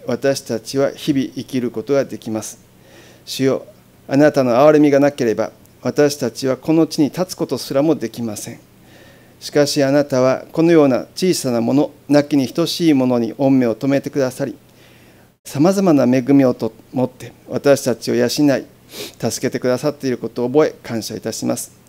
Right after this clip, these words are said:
あなたが良くしてくださったことを何一つ忘れることなく、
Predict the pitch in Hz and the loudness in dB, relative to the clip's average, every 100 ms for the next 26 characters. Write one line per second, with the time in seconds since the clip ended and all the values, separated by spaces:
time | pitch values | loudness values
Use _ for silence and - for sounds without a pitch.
0 | - - - _ - 131 127 127 120 135 | -20 -20 -20 _ -2 -2 0 -2 -2 -2
1 | 143 - 135 135 127 135 - - 123 127 | -4 -6 -4 -4 -4 -6 -8 -8 -8 -6
2 | - 151 - 131 135 123 135 - 117 117 | 2 2 2 -2 -4 -4 -8 -6 -6 -6
3 | - 165 165 151 - 113 110 | -4 -2 -2 -4 -8 -8 -10